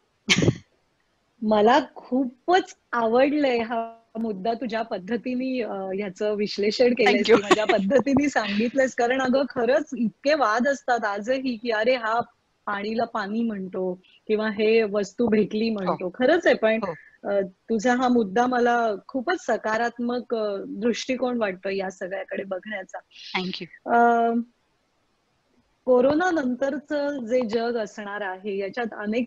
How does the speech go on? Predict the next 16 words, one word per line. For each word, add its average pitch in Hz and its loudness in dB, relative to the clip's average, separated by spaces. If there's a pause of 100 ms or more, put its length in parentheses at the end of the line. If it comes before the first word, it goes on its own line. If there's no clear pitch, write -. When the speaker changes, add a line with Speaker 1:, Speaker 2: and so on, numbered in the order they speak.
Speaker 2:
तज्ञांचं 214 -2
हेच 220 -4
मत 202 -10
आहे 196 -8
की, 226 -4 (440)
अ, - -6
homeschooling 220 2
ही 233 0
संकल्पना 214 -2
आता 208 0
खूप, 233 -2
अ, 196 2
मोठ्या 196 -2
प्रमाणात, 196 -6
अ, 185 -2 (220)
रुजेल. 202 2